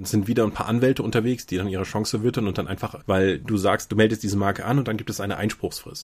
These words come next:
Diese Einspruchsfrist können dann andere an, die werden dann darüber informiert, „Hey,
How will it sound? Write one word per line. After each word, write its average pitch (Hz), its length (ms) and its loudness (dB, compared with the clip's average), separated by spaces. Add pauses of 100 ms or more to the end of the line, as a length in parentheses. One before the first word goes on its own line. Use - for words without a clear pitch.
Diese 101 180 -2
Einspruchsfrist - 640 -4
können 107 160 2
dann 101 140 0
andere 101 240 -2
an, 110 220 -4
die 104 120 0
werden 110 160 6
dann 101 200 0
darüber 98 280 2
informiert, 117 480 0
„Hey, 147 240 6